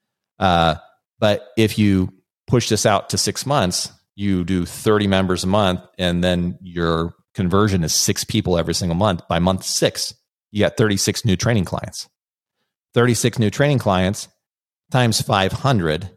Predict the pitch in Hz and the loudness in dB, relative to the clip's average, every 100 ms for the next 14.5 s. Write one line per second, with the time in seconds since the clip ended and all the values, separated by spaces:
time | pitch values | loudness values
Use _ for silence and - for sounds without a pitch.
0 | _ _ - 98 - 107 110 92 101 104 | _ _ -4 -4 -2 -2 -2 -4 -2 0
1 | 110 92 - 107 98 - 95 87 82 87 | 0 -2 -4 -4 -4 -2 0 -2 -4 -4
2 | 90 127 90 78 - _ _ _ _ _ | 0 2 2 -2 -10 _ _ _ _ _
3 | _ 107 110 131 120 92 - _ _ - | _ 0 2 2 2 0 0 _ _ -2
4 | 131 110 92 - - - 101 104 101 92 | 2 2 2 -2 -4 -4 -2 0 0 0
5 | 87 95 113 87 80 - 95 - 85 - | 0 2 2 2 -2 -4 -4 -2 -4 -6
6 | 95 - 98 90 85 82 85 - 80 80 | -8 -4 0 0 0 -6 -6 -4 -4 0
7 | 90 117 80 71 - _ _ _ _ _ | 2 2 2 -4 -10 _ _ _ _ _
8 | _ _ _ - 104 95 92 95 90 82 | _ _ _ -4 0 2 0 2 2 2
9 | 78 73 - 87 - - 107 - - 95 | 0 -4 -2 -2 -2 -4 -4 -4 0 0
10 | 85 101 107 107 90 87 - 90 87 - | 2 0 0 0 2 0 -4 -6 -6 0
11 | 101 - 92 87 90 90 - 92 85 78 | -2 0 -2 -2 -6 -10 -2 0 2 0
12 | 80 95 82 73 - _ _ _ _ _ | -2 0 0 -2 -12 _ _ _ _ _
13 | _ _ _ 139 131 151 127 160 147 123 | _ _ _ 0 2 4 2 2 2 0
14 | 101 - 160 131 - | 0 0 0 0 -6